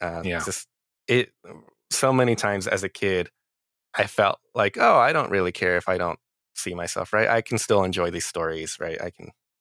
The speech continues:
Speaker 1: enjoy Luke Skywalker or whatever.
Speaker 2: Mm-hmm.
Speaker 1: But I would realize after a long time and thinking back on it, it's like, "Oh, but I would always get excited when, like,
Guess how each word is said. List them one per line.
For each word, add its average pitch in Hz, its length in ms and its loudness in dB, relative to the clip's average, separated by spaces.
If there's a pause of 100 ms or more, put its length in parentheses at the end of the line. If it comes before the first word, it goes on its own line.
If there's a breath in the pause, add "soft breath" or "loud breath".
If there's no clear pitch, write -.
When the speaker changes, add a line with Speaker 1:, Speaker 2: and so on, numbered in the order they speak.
(200)
Speaker 1:
enjoy 90 320 -2
Luke 80 160 -8
Skywalker 78 580 -4
or - 40 -8
whatever. - 360 -8 (320)
Speaker 2:
Mm-hmm. 87 120 -6
Speaker 1:
But 95 100 2
I 90 80 2
would 92 160 0 (360)
realize 117 580 4
after 101 260 2
a 92 60 2
long 92 220 0
time 90 380 -6 (100)
and 95 120 -12
thinking 95 300 -10
back 90 240 -4
on 95 100 -8
it, 90 40 -10
it's - 120 -10
like, - 140 -14 (460)
"Oh, 117 120 4
but 101 140 2
I 110 80 6
would 135 120 4
always 113 220 4
get 95 140 -2
excited 85 480 0
when, 82 200 -6
like, 78 160 -8